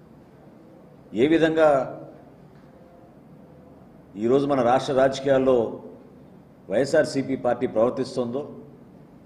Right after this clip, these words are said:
వాళ్ళ నాయకుడు జగన్మోహన్ రెడ్డి గారు అవలంబిస్తున్న తీరును చూస్తే, మనందరం కూడా ఒక్కసారి తిరిగి గతంలో ఏ విధంగా వీళ్ళు ప్రజల్ని మభ్యపెట్టారు,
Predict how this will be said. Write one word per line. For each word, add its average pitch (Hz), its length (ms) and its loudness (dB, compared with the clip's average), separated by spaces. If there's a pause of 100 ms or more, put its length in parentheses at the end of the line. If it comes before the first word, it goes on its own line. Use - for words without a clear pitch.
(1300)
వాళ్ళ 104 160 -2
నాయకుడు 127 400 0
జగన్మోహన్ 131 440 4
రెడ్డి 127 180 0
గారు 117 540 0 (680)
అవలంబిస్తున్న 123 600 -2
తీరును 170 420 2
చూస్తే, 104 420 -6 (1300)
మనందరం 123 380 -2
కూడా 120 540 2 (340)
ఒక్కసారి 127 500 0
తిరిగి 139 680 6 (520)
గతంలో 165 380 12
ఏ 147 180 10
విధంగా 143 380 6
వీళ్ళు 127 600 6 (280)
ప్రజల్ని 123 260 2
మభ్యపెట్టారు, 123 800 4